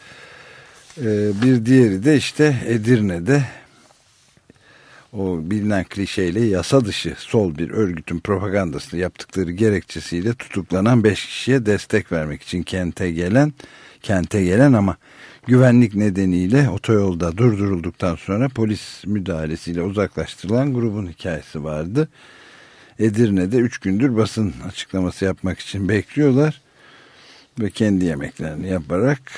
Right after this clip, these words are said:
orada duruyorlar. Ee, Zaman Gazetesi'nde bugün bu haberle bağlantılı olabilecek bir şey var. Manşetten verilmiş. Edirne'de organize işler deniyor.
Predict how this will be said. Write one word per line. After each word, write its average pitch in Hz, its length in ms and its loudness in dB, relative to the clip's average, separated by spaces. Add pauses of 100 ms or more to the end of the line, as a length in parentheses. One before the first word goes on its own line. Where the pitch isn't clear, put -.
(220)
orada 110 460 -4 (300)
duruyorlar. 98 680 -4 (840)
Ee, 117 360 2 (580)
Zaman 120 400 4
Gazetesi'nde 135 720 2
bugün 110 340 0 (120)
bu 104 580 -2
haberle 98 540 -2
bağlantılı 101 840 0
olabilecek 110 720 -2
bir 113 60 -4
şey 123 340 0
var. 123 480 -6
Manşetten 98 720 -4
verilmiş. 101 400 -2
Edirne'de 113 540 2
organize 117 560 2
işler 147 420 0
deniyor. 113 420 0